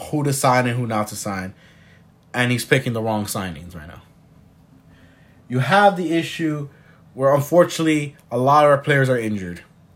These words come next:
Bellerin just came back.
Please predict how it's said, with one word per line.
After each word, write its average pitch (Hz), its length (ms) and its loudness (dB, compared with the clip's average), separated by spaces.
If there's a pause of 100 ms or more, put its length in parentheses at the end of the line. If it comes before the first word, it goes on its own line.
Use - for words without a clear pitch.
(1400)
Bellerin 180 400 6
just 151 260 4
came 123 240 -2
back. 90 360 -6